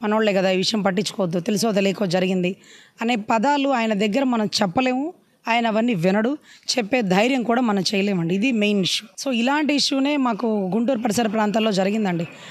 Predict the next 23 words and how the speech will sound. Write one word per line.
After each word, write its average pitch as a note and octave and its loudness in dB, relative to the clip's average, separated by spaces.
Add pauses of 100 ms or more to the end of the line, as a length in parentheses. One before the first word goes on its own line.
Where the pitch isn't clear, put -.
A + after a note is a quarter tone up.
(220)
నాకు G3+ -2
రాష్ట్ర G#3+ 2
అధికార B3+ 2
ప్రతినిధిగా A#3 0
పదవి G#3+ 2
ఇచ్చిన A3+ 0
తర్వాత G#3 0 (560)
మా A3 2
గుంటూరుకు A#3 2
సంబంధించిన A#3+ 2
వెంగళాయపాలెంలో A3+ 2
ఒక G#3 0
ఆడబిడ్డని G#3 0 (420)
అన్యాయంగా A3+ 2
రేప్ G3+ 0
చేసి G3 0 (340)
ఇబ్బంది G#3+ 2
పెట్టిన F#3+ 2
తరుణంలో G3+ 2
ఆ G#3+ 0
అమ్మాయి G3+ 2
ఒక G3 0
డీఎస్పీని G3 0